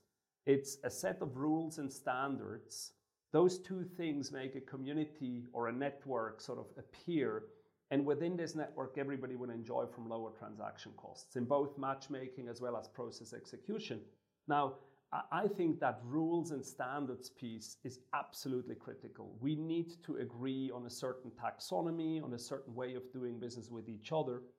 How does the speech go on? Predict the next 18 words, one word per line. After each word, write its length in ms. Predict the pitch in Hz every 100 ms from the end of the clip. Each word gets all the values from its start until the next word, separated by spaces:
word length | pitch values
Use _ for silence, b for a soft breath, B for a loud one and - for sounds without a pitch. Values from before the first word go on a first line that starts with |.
| _ _
Otherwise, 340 | 139 143 131 135
we 80 |
will 160 | 127 123
never 320 | 120 127 131
be 200 | 131 120
able 260 | 120 117 120 -
to 200 | 123 113 113 - _ 131
exploit 460 | 127 - 123 120
those 220 | 120 110
network 440 | 135 131 127 113 127
effects. 680 | 110 - 143 - - - - _ _ _ -
And, 140 | 139
and 140 | 143 151
everybody 400 | 196 233 190 185
wants 300 | 156 156 -
a 40 |
platform, 600 | - 143 151 - 208 233
but 100 | 147